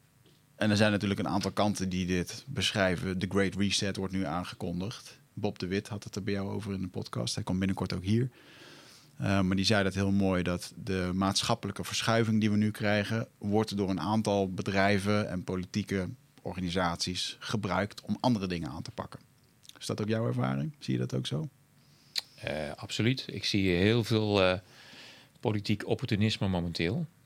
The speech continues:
Speaker 2: Eh, internationaal
Speaker 1: Hmm.
Speaker 2: vooral en Nederland volgt. Ehm, dus, eh, ja, dat is, dat is overduidelijk.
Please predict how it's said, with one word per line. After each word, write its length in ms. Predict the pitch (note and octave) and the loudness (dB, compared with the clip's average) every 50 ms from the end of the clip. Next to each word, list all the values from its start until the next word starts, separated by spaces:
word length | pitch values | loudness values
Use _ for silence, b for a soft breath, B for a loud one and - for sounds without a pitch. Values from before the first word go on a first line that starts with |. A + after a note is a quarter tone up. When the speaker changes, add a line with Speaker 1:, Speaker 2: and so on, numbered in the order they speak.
| _ _ _ _ _ _ - _ | _ _ _ _ _ _ -20 _
Speaker 2:
Eh, 800 | - E2+ E2 D#2+ D#2+ D#2+ D#2 D#2 D#2 D2+ D2+ D2+ D2+ D2+ D2 D2 - A#2+ - _ _ _ _ | -8 -6 -6 -6 -6 -6 -6 -6 -6 -6 -6 -8 -8 -8 -8 -8 -10 -12 -14 _ _ _ _
internationaal 920 | - - F#2+ F#2 - G2 - F2+ - - G#2+ G2 F#2 E2+ E2 E2 D#2+ - - _ _ _ _ - | -8 -6 -6 -6 -4 -6 -6 -6 -6 -4 -2 -2 0 0 0 -2 -4 -6 -10 _ _ _ _ -6
Speaker 1:
Hmm. 280 | - G2+ F2+ F2+ G2 G#2+ | -4 -2 -2 -2 -4 -6
Speaker 2:
vooral 460 | - - G2+ F2+ F2 F#2+ G#2+ A2+ - | -4 -2 0 2 2 2 2 2 0
en 100 | G#2 F2+ | -2 0
Nederland 360 | F2 F2+ F2+ F2+ F2 F2 F2 | 0 0 0 0 0 -2 -4
volgt. 440 | - - F2 F2+ G#2+ - - - - _ _ B B B B B B B B B B B B B B B B B _ | -4 -2 -2 -2 -2 -4 -10 -16 -18 _ _ B B B B B B B B B B B B B B B B B _
Ehm, 640 | - - F2+ F2+ F2 F2 E2+ E2+ E2+ E2+ E2+ E2 E2 E2 E2 D#2+ D#2+ D#2 D2 - - - - - | -6 -4 -4 -2 -2 -2 -4 -4 -4 -4 -6 -6 -6 -6 -6 -6 -6 -8 -8 -10 -10 -12 -12 -10
dus, 540 | E3 A#2+ G#2 F#2+ F#2+ F#2 - - - - | -8 -6 -6 -4 -4 -4 -4 -4 -4 -6
eh, 1300 | - - - - - - - - - - - - - - - - - - - - C#2+ - - - - G#2 G2 | -8 -14 -14 -12 -12 -12 -12 -12 -12 -12 -10 -10 -10 -10 -10 -12 -12 -14 -14 -14 -16 -16 -16 -16 -16 -12 -8
ja, 200 | F#2 F2 E2+ F2 | -6 -6 -6 -6
dat 220 | E2 D#2+ D2+ - | -8 -10 -10 -6
is, 200 | E2+ - - - | -4 -2 -2 -2
dat 160 | - E2 D#2+ | -4 -4 -4
is 120 | - - - | -2 -2 -2
overduidelijk. 720 | D#2 D2+ D2 E2 D2+ D#2 C#2 D#2+ D#2+ D#2+ E2 - - | -2 -4 -4 -4 -4 -2 -2 -2 -4 -4 -8 -12 -14